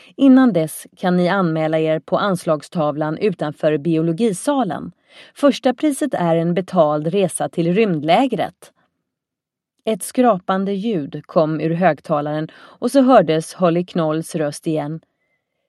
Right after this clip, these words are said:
"Det var allt för idag", sa hon glatt.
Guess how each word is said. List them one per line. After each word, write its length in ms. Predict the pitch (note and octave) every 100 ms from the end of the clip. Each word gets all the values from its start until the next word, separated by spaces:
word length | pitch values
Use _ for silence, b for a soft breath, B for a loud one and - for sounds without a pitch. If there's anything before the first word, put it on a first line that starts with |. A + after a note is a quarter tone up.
| _ -
"Det 240 | C#4 G4
var 200 | B3 A3+
allt 260 | E3+ F3+ F3+
för 120 | G3
idag", 440 | A3+ A4 F4+ E3 - _ _
sa 220 | - F3 E3
hon 160 | E3+
glatt. 400 | D#3 B2 - -